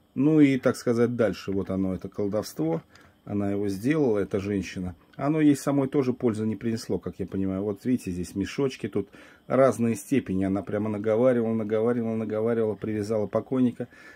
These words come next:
Сейчас эта женщина уже сама, как, как говорится, как я понимаю, давно ушла. И сильно мается от своих вот этих, от своей злобы. Потому что, конечно, она не, не первую, не первое это колдовство. Но посмотрите, вот прямо, чтобы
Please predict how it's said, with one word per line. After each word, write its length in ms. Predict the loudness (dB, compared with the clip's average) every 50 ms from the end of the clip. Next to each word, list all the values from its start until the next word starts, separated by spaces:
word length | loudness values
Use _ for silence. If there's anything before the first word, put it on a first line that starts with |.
| -20 _
Сейчас 560 | -10 -8 -6 -2 0 2 2 2 0 -4 -8
эта 320 | -6 -6 -4 -2 -2 -2 -2
женщина 420 | 0 -2 -2 -2 -4 -4 -4 -4
уже 180 | -2 -4 -4 -4
сама, 320 | -4 -4 -4 -4 -4 -6
как, 260 | -6 -8 -8 -8 -10
как 160 | -14 -12 -8
говорится, 260 | -4 -4 -4 -4 -6 -10
как 180 | -16 -12 -10 -10
я 80 | -8
понимаю, 360 | -6 -4 -4 -2 -2 -2 -2
давно 340 | -2 -2 -2 0 0 0 0
ушла. 380 | -2 -4 -2 -2 0 0 0 -2 -6 -16 -20 -20 -20 -20 -20 -20 -20 _ _ _ _
И 120 | -2 -2
сильно 360 | -2 2 4 6 6 6 6 6
мается 600 | 6 4 4 4 2 0 -2 -4 -6 -6 -6 -8 -10 -14 -14
от 280 | -10 -8 -6 -6 -6 -8
своих 420 | -6 -4 -2 -2 -2 -4 -6 -6
вот 140 | -6 -6 -6
этих, 400 | -6 -6 -6 -8 -8 -10 -14 -16 -18 -20 _ _ _ -20 -20 -20 -20 -20 _ -14 -8 -4
от 220 | -4 -4 -4 -4
своей 280 | -2 0 0 0 2 2
злобы. 260 | 4 4 4 4 2
Потому 240 | 0 -2 -2 -2 -2
что, 120 | -4 -4
конечно, 300 | -4 -2 -2 -2 -2 -2 -2
она 160 | -2 0 0
не, 280 | 0 0 0 -2 -2 -2
не 160 | -2 -2 0
первую, 520 | 2 2 2 2 2 2 0 -2 -4 -6 -8 -8
не 160 | -6 -6 -4
первое 380 | -2 0 0 0 2 2 0 0
это 120 | -2 -4
колдовство. 540 | -6 -4 -4 -2 -2 -2 -4 -4 -4 -2 -2
Но 100 | -2 -2
посмотрите, 520 | -6 -8 -6 -6 -4 -4 -4 -4 -4 -4 -6
вот 140 | -6 -6
прямо, 320 | -6 -4 -2 -2 -2 -4 -6 -8 -16 -20 -20 -20 -20 -20 _
чтобы 400 | -20 -6 -2 0 2 2 2 0